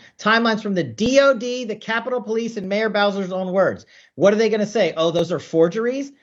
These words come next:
That's how you defeat it. That's how you get through to them. And you say, "This is their own writing, their own documentation, proving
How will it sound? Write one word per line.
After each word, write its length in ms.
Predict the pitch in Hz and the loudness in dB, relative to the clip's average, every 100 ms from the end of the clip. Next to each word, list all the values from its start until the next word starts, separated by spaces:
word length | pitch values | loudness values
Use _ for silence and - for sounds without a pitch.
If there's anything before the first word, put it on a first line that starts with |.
| _ _ | _ _
That's 380 | 131 196 233 - | 0 0 0 -2
how 100 | 226 | -2
you 160 | 214 | -2
defeat 340 | 185 175 202 185 | -4 -6 -6 -4
it. 160 | 180 | -4
That's 280 | - 185 208 | -2 -2 0
how 80 | 220 | -2
you 120 | 196 | 0
get 220 | 175 170 | 0 -4
through 200 | 170 190 | 0 0
to 60 | 190 | 2
them. 200 | 160 147 | 2 0
And 80 | 151 | -4
you 60 | |
say, 340 | 147 180 131 - _ | 0 0 0 -4 _
"This 300 | 120 190 214 | 2 2 4
is 240 | 190 127 104 | -2 -2 0
their 360 | 143 190 214 - | 2 4 2 -2
own 240 | 180 185 | -2 -2
writing, 560 | 147 151 160 156 147 147 _ | -2 0 0 0 -4 -8 _
their 360 | 110 143 190 196 | -4 0 2 0
own 160 | 190 | 0
documentation, 840 | 175 170 165 165 156 165 156 139 117 | 0 -2 -2 -6 -2 -2 -2 -6 -12
proving 640 | - - 233 254 175 110 | -12 0 2 4 2 -2